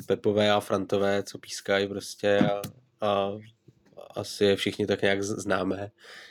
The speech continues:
Když si tady je schopnej rozhodčí dovolit se prostě ožrát a jít si zapískat nebo udělat prostě takový chyby, tak asi nemůžou mít takovou úctu ne-, nebo takový renomé a takový postavení jako ro-, rozhodčí v Anglii, který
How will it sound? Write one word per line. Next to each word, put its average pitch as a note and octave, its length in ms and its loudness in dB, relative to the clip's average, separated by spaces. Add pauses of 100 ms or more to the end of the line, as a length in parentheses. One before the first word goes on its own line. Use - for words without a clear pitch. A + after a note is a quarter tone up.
Když - 260 0
si A2 100 2
tady G#2+ 220 4
je G#2+ 280 2
schopnej G#2 420 0
rozhodčí G#2 640 -4
dovolit G2+ 460 -2
se - 140 -6
prostě G2+ 280 0
ožrát G2+ 440 2
a G#2+ 80 2
jít G2+ 220 -4
si - 240 -10
zapískat G2+ 540 -4 (360)
nebo G2+ 200 6
udělat G2 320 2
prostě G2+ 560 0 (500)
takový G#2 280 0
chyby, G#2+ 240 2
tak G#2+ 220 2
asi A#2+ 200 2
nemůžou B2+ 480 6
mít G#2+ 340 2 (680)
takovou A2+ 360 4
úctu G2+ 800 -2 (140)
ne-, G2 160 -2 (140)
nebo G#2+ 180 4
takový A2+ 400 4
renomé A2 520 6
a G#2 80 -2
takový A2 300 -6
postavení G#2 520 0
jako G#2 220 -2
ro-, A2 200 4
rozhodčí G#2 400 2
v - 80 -4
Anglii, G2 320 4
který G2+ 300 -2